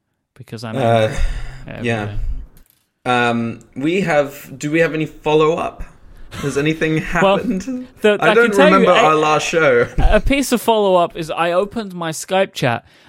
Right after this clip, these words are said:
Speaker 1: and there was a picture of a bearded policeman. So, I mean, that happened
Speaker 2: I
Speaker 1: last time, I suppose. I don't
Speaker 2: Did it?
Speaker 1: remember that. Yeah, it's just a, a, just a picture from you of a, a, a policeman with a really big beard, and it's ginger.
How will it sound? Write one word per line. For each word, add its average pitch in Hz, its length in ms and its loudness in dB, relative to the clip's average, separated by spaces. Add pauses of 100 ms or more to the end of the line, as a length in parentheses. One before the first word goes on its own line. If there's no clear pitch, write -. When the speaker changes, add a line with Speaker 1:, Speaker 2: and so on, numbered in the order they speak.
(120)
Speaker 1:
and 156 180 -2
there 160 140 2
was 160 160 -2
a 170 60 -8
picture 185 440 -2
of 156 100 2
a 160 80 2
bearded 165 540 2
policeman. 170 640 -4 (240)
So, 135 420 2 (420)
I 139 80 2
mean, 135 280 -2 (180)
that 156 220 -4
happened 139 360 -4
Speaker 2:
I - 20 -8
Speaker 1:
last 120 280 -2
time, 123 220 2
I 117 80 -2
suppose. 135 600 -4
I 131 160 -4
don't 127 100 -4
Speaker 2:
Did 156 120 -2
it? - 60 4
Speaker 1:
remember 131 320 -4
that. 139 320 -2
Yeah, 156 320 -4 (120)
it's 135 140 -12
just 156 200 -8
a, 143 80 -8 (100)
a, 147 80 0
just 143 280 -6
a 147 40 -8
picture 190 480 0 (400)
from 196 320 0
you 185 480 0
of 147 180 0
a, 147 320 2
a, 143 400 -4
a - 20 -2
policeman 180 640 -4
with 160 80 0
a 143 60 2
really 156 360 -6
big 151 360 -8
beard, 117 420 -8 (300)
and 127 140 -4
it's - 160 -8
ginger. 117 640 -10